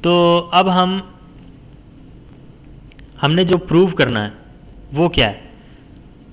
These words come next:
We want to prove, क्योंकि second condition आपको याद होगी अगर, तो उसमें क्या होता है, we want to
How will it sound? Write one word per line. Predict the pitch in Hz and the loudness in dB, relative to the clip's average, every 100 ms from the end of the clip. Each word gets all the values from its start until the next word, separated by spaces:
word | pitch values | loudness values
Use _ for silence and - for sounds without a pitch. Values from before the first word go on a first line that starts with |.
| - - - - - - | -20 -20 -20 -20 -20 -14
We | 123 156 175 | -4 -2 0
want | 139 139 160 | 0 0 -2
to | 180 165 | -4 -4
prove, | 147 147 151 147 - - | -2 0 -2 -8 -16 -10
क्योंकि | 135 143 | -6 -4
second | 139 143 151 | -2 -2 -2
condition | 143 131 147 | -4 -4 -2
आपको | 127 139 | -2 0
याद | 123 120 139 | 2 2 2
होगी | 127 117 | -2 -2
अगर, | 113 139 - - - - | -2 -4 -6 -18 -16 -2
तो | 160 156 156 156 | 2 2 2 0
उसमें | 151 175 170 | -4 -4 0
क्या | 165 | 0
होता | 151 175 | 0 0
है, | 156 135 | -2 -2
we | 156 175 156 | 0 0 0
want | 131 127 151 170 - - - - - - - - - - | 2 2 0 -2 -10 -20 -20 -20 -20 -20 -20 -20 -20 -12
to | - | -6